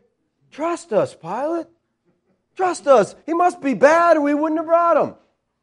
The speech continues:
Uh, no. What's the accusation? I mean, I really think they're surprised here. They're like, "Here he is, get him. Let's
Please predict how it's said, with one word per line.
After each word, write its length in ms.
Uh, 400
no. 340
What's 200
the 100
accusation? 640
I 80
mean, 180
I 60
really 280
think 200
they're 100
surprised 600
here. 160
They're 100
like, 220
"Here 160
he 80
is, 180
get 180
him. 140
Let's 240